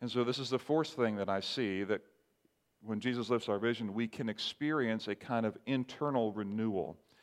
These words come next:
So having put on the new self, which is being renewed in the knowledge,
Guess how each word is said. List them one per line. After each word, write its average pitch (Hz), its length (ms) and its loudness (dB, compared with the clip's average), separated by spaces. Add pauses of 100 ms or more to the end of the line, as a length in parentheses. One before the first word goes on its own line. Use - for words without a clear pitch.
(140)
So 123 120 0
having 123 300 0
put 165 220 2
on 165 200 4
the 135 100 0
new 135 340 0
self, 101 520 0
which 113 160 -8
is 104 80 -12
being 110 280 2
renewed 113 440 0
in 113 120 -2
the 101 80 -2
knowledge, 107 680 2